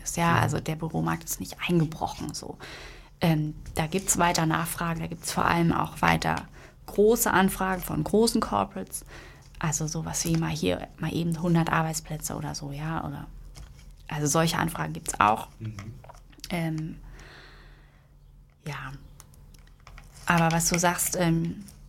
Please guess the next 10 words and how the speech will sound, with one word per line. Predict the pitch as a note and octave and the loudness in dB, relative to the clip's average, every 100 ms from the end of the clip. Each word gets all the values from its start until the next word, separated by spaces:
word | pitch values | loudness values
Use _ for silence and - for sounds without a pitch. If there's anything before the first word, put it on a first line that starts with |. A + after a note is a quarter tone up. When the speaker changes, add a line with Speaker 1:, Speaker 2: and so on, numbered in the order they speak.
| - | -6
Speaker 1:
dass | - E3 | -2 -2
es | E3+ - | -2 -4
grundsätzlich | - F#3+ F#3+ F3+ - F3 E3 - | 2 4 6 6 6 4 0 2
eher | F3+ F3 | 6 6
der | F3 E3+ | 4 0
Trend | - E3+ F3 | -2 -2 -2
ist, | - - | -4 -4
abzubauen, | - - A3 G#3+ A#3 B3 | -6 -2 2 4 4 2
die | B3+ | -2
Bürofläche, | A3+ A3+ A#3 - A3+ A3 A#3 | -6 -4 -4 0 0 -2 -8